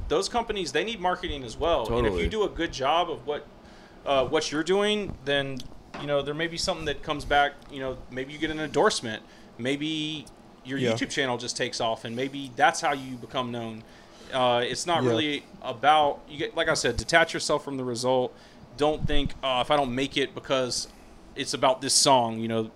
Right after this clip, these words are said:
Speaker 1: you know, being a YouTube star doesn't seem as cool. But last time I checked, Logan Paul and Jake Paul are freaking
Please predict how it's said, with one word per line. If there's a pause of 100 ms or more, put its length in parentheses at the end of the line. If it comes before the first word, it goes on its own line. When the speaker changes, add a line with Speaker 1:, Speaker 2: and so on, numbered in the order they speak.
Speaker 1:
you
know, (200)
being
a
YouTube
star
doesn't
seem
as
cool.
But (300)
last
time
I
checked, (180)
Logan
Paul
and
Jake
Paul
are
freaking